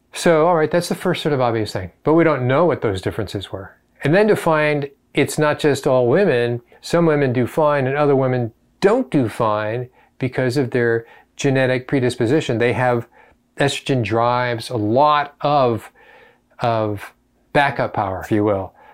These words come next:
It's kinda like a hybrid. Uh, estrogen is meant as it, for these thirty-five years of childbearing years for women, that this high level of estrogen will then create other, not high levels, but other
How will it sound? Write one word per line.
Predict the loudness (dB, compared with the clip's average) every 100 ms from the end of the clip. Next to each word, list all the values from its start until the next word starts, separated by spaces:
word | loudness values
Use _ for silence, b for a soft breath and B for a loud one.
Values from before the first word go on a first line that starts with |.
| B
It's | -8
kinda | -2 0
like | 0
a | -2
hybrid. | -2 -2 -2 -4 -6 -18 B B B
Uh, | -2 0 -2 -4 -2
estrogen | 0 0 0 0
is | 0 0 0
meant | 0 0
as | -2 -2 0
it, | -2 -4 -14
for | -2 0
these | 0 0
thirty-five | 0 2 2 2
years | 0 0 0 -2
of | -4
childbearing | -2 -2 0 0 -2 -2
years | -2 -4 -4
for | -4 -2
women, | 0 0 0 -2 B B B -4
that | -4 -4
this | -8 -8
high | -2 0 2
level | 0 0 0 0
of | -2 -2
estrogen | -2 0 -2 0 -2 -4 B B
will | -2 0
then | 0 0 -4 b b -12
create | -2 0 0 0
other, | 0 0 0 0
not | -2 -4
high | -2 0
levels, | 0 0 -2
but | -2 -2
other | 0 -2 -4